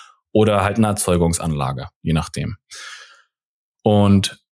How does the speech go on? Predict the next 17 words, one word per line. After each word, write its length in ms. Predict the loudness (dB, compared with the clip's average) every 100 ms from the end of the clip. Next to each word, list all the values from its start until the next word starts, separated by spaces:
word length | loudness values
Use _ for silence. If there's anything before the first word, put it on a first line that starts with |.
| _ -2
warum 260 | 0 2
macht 260 | 2 0 0
man 100 | 0
das 180 | 2 0
nochmal? 400 | 0 2 2 2
Damit 300 | 2 0 0
man 140 | 0
eben 600 | 2 4 4 4 2 -2 -14 -4
das 180 | -4
Thema 240 | 0 0 2
Netzfrequenz 1080 | 0 0 -2 -4 -6 -4 0 2 2 -2 -4
und 140 | -4 -2
die 60 |
Bilanzierung 840 | 0 0 0 0 0 2 2 0 -4 -10 -4
besser 240 | -2 0
messen 340 | -2 -2 -4
kann. 260 | -8 -10